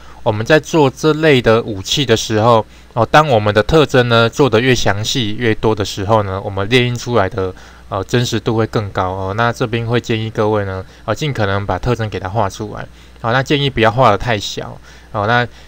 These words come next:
尽量呢是一点二毫米以上，哦，这样子列印的话，成功率会比较高一点。以及做一些近色以及，呃，其他地方的一个圆角的修饰外形。接下来要做的呢是手柄的地方以及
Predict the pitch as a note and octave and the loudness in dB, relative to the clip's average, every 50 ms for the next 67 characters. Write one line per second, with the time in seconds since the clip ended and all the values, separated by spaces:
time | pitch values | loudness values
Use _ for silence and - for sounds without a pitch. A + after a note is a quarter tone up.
0 | - - - - F3 D#3 C3 B2+ D3 D3 C3+ B2+ A#2 A2 A2 A2 - - D3 B2+ | -20 -18 -6 -2 -2 -2 0 2 2 2 2 2 2 2 0 0 0 -2 -4 -4
1 | A#2+ - B2+ B2 - A2 G2 G#2+ A2+ A#2 A2 G#2+ A2 A2 G#2+ G2+ G2 G#2 G#2 - | -2 -4 -4 -2 -2 -2 -2 2 2 2 2 2 0 -4 -4 -6 -8 -8 -10 -8
2 | - - C3 G#2+ G2 F#2+ G2 G#2+ G2 F#2+ - A#2+ A2+ A2+ G#2+ G2+ F#2 A#2 A2+ A2+ | 0 0 2 2 0 -2 -6 -8 -8 -4 -2 -4 -4 -2 -4 -4 -2 0 0 0
3 | A2+ - - G2 F#2+ G#2+ A2 G2 F#2 - - A2 G2+ A2+ A#2 C3 C#3+ C#3 C#3+ B2+ | 0 0 -2 -2 -2 -2 -2 -2 -4 -6 -8 -8 -6 -6 -6 -4 0 0 0 0
4 | G#2 F#2 A2 G#2+ G#2 - A#2 G2+ G2 G2 G2+ - - - F#2 C3 C3 - - - | 0 -2 -2 -4 -2 0 0 0 0 0 -2 -6 -10 -14 -14 -16 -18 -20 -20 -20
5 | - - - - - A#2+ A2+ - A#2 - - F3 D#3+ D#3 D3 C3 D3+ D3 C3+ - | -20 -20 -12 -10 -8 -8 -6 -6 -6 -4 0 2 2 2 4 2 2 2 2 0
6 | E3 C#3 C3 A#2+ - D#3 C3+ A2 G2+ G2 G2+ G2+ G2+ G#2+ A2+ - - - - - | -2 -2 -2 0 2 2 4 2 2 0 -4 -4 -6 -6 -8 -12 -18 -20 -14 -6
7 | - A2 G#2 - - A#2 A2 D#3 - - C#3+ C3 A2+ A#2+ A#2 A2+ A2 G#2+ G#2+ G#2+ | -6 -6 -4 -4 -6 -2 0 0 0 0 -2 -2 0 0 0 2 0 0 0 0
8 | G#2+ G#2+ G2+ G#2 B2 C3 - G#2+ F#2 F#2+ F#2+ - - A2 G#2+ - B2 A2 A2 A2 | 0 0 0 -2 -2 0 0 -2 -2 -2 -4 -2 -2 -2 -2 -2 -2 0 2 2
9 | G2+ F#2+ F#2+ - - A#2 A#2+ - - - - C#3+ D3 C#3+ - F3+ D#3+ C#3 A2 G#2 | 0 0 -4 -8 -12 -14 -16 -16 -14 -4 -2 0 0 0 2 4 4 4 4 4
10 | A2+ C3+ C#3 C3+ - - - D#3 C3+ A#2+ A#2+ A2+ G#2+ A2 G#2+ G#2+ G#2+ G#2+ - - | 4 4 2 2 0 0 2 2 4 4 4 2 2 2 2 0 0 0 -2 -4
11 | D#3 C#3 - - - A#2 A2+ C3 - B2 G2+ G2 G2 G2 - - C3+ B2 A2+ - | -4 -4 -2 0 4 4 4 4 2 0 -2 0 -2 -2 -2 -2 -4 -4 0 0
12 | A#2+ A2 A#2 B2 A#2+ G2 - A2+ G#2 G2+ | 0 0 0 -2 -6 -8 -6 -6 -6 -6